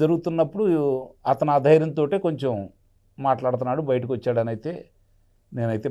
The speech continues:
భావిస్తున్నా. చాలామంది నాకు ఇచ్చిన సమాచారం ప్రకారం అతను తెలంగాణలో లేడు, ఆంధ్ర రాష్ట్రంలో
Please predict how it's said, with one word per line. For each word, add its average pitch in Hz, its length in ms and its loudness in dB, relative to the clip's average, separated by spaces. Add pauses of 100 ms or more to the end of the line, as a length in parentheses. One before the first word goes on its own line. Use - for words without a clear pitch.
భావిస్తున్నా. 82 460 -2 (640)
చాలామంది 165 580 6
నాకు 135 200 6
ఇచ్చిన 139 220 -6 (100)
సమాచారం 127 580 0
ప్రకారం 120 400 0 (100)
అతను 110 260 -6 (760)
తెలంగాణలో 127 640 4
లేడు, 127 200 2
ఆంధ్ర 107 280 -2
రాష్ట్రంలో 90 380 -10